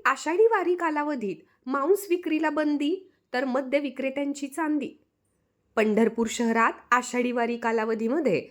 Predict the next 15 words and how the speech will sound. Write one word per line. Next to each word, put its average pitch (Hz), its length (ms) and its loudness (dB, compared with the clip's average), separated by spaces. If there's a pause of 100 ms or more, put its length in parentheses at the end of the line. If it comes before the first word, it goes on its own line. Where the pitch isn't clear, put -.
(240)
मांस 262 420 2
विक्रीला 349 380 2
बंदी 277 360 2
घातली 339 320 2
आहे, 320 260 -2 (340)
मात्र 226 320 -2 (120)
अवैध 233 340 4
मद्य 247 360 0
विक्रेत्यांची 233 760 0
चांदी 254 480 0
असल्याचे 285 480 0
चित्र 240 400 -2
दिसून 247 380 -2
येत 226 160 0
आहे. 233 320 2